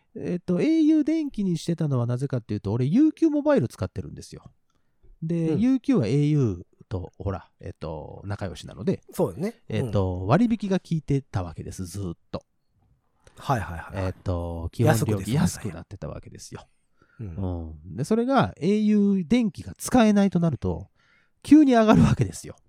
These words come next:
Speaker 1: いや、
Speaker 2: はいはいはいはい。
Speaker 1: それはなーって思ってたところに、ネット引くと、ネッ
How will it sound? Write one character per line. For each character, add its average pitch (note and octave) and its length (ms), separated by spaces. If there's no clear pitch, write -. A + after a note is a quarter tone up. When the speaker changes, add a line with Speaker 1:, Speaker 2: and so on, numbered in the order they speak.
Speaker 1:
い - 20
や、 G2 80
Speaker 2:
は - 60
い - 60
は D#3+ 100
い - 0
は B2+ 80
い - 20
は A#2 40
い。 - 20
Speaker 1:
そ - 20
れ C#3 140
は A3 160
な A3 320
ー A#3 60
っ - 20
て G#3 80
思 A3 160
っ - 20
て A3+ 100
た A3 100
と G#3+ 100
こ A3 80
ろ A3 100
に、 B3 300
ネ A#2+ 200
ッ A#2 60
ト C3+ 100
引 - 160
く C3 100
と、 B2 300
ネ C#3+ 200
ッ C#3 60